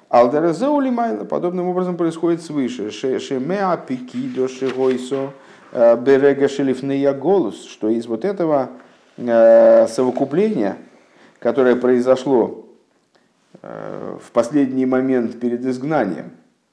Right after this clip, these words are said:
найса миядам шоха заир ве-, вейци яцир завлад гамлимата, сразу моментально, э, создаётся, п-, происходит зачатие плода, также снизу.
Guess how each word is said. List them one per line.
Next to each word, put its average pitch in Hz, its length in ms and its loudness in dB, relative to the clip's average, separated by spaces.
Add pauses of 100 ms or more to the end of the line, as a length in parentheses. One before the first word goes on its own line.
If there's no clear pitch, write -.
(600)
найса 185 560 0
миядам 160 680 -2
шоха 214 320 -4
заир 185 440 -2
ве-, 131 200 -2
вейци 123 460 -4
яцир 156 420 -2
завлад 156 540 -2
гамлимата, 190 560 -6
сразу 170 340 2
моментально, 147 800 -2 (440)
э, 110 500 2
создаётся, 127 800 -2
п-, 120 180 -4
происходит 123 480 -2
зачатие 156 420 -4
плода, 220 460 -4 (840)
также 123 280 0
снизу. 151 420 -8